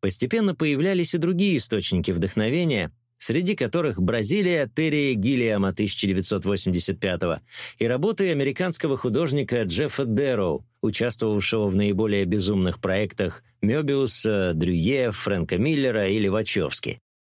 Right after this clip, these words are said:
Иными словами, одновременно и эстетичное, и достаточно безумное вдохновение.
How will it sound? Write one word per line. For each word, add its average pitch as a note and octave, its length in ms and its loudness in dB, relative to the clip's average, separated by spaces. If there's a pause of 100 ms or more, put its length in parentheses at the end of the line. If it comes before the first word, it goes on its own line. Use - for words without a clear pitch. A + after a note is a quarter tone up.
(260)
Иными C#3+ 240 2
словами, D3 640 -2 (280)
одновременно C#3+ 800 0 (100)
и D#3 160 2
эстетичное, A2 880 -2 (120)
и B2 120 0
достаточно C3+ 760 -2 (140)
безумное A2 800 0
вдохновение. D#2+ 720 -2